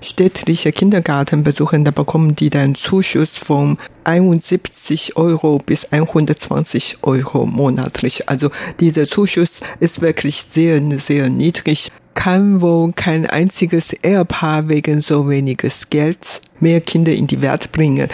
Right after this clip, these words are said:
Aber wir haben bis jetzt nur behauptet, äh, dass es sehr teuer ist, ein Kind zu erziehen. Aber wie teuer soll das sein?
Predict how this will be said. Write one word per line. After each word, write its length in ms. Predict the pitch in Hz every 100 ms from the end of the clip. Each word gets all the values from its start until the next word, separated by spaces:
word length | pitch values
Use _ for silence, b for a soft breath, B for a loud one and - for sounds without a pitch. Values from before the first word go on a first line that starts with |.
| B B
Aber 240 | 180 170
wir 140 | 170 160
haben 220 | 185 214
bis 240 | 220 -
jetzt 340 | 180 180 - 180
nur 160 | 175
behauptet, 800 | 160 147 - - - 185 - -
äh, 180 | 165 160 B B B
dass 280 | 165 - -
es 300 | 151 147 -
sehr 320 | 170 180 190
teuer 440 | - - 170 147 - -
ist, 360 | 190 - -
ein 180 | 156 156
Kind 300 | - 185 190
zu 320 | - - 156 - B -
erziehen. 680 | 156 - - - 175 147
Aber 300 | - 143 147
wie 160 | 180 185
teuer 460 | - 170 147 139 135
soll 240 | 131 147
das 340 | 139 131 -
sein? 300 | - 156 196